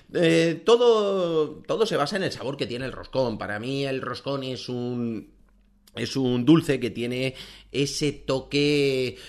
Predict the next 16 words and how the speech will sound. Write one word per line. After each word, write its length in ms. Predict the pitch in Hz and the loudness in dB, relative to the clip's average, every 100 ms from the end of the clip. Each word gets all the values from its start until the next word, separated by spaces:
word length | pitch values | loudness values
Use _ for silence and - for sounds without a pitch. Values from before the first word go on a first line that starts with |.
| - - 113 | -18 -12 -6
pues, 200 | 131 110 | -4 -2
del 180 | 120 120 | -2 -2
agua 240 | 139 131 | 0 -2
de 80 | 113 | -4
azahar, 320 | 98 131 113 | -4 -4 -2
que 80 | 110 | -6
es 100 | 104 | -6
uno 160 | 120 123 | -8 -6
de 140 | 120 | -8
sus 340 | 104 123 110 | -8 -8 -10
principales 720 | - 117 117 107 101 113 123 127 | -8 -6 -6 -6 -6 -6 -6 -6
ingredientes, 720 | 117 101 107 127 110 104 104 | -6 -4 -2 -2 -4 -8 -8
que 100 | 104 | -10
tiene 240 | 110 117 | -8 -10
ese 380 | 117 127 120 - 170 - - | -10 -6 -8 -8 -18 -18 -6
puntito 1080 | 127 107 104 139 139 131 127 127 123 113 | -4 -4 -4 -4 2 2 4 2 2 2